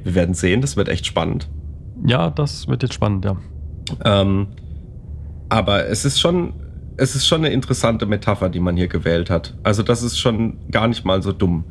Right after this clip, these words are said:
Speaker 1: Aber wie gesagt, bei dieser Folge auch wäre deutlich mehr drin gewesen, wenn man das einfach ein bisschen spannender inszeniert hätte. Also wenn man da einfach ein,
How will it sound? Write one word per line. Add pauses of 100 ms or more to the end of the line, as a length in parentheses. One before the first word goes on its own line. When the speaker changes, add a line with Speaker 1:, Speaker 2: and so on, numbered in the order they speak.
(360)
Speaker 1:
Aber
wie
gesagt, (300)
bei
dieser
Folge
auch
wäre
deutlich
mehr
drin
gewesen,
wenn
man
das
einfach
ein
bisschen
spannender
inszeniert
hätte.
Also
wenn
man
da
einfach
ein,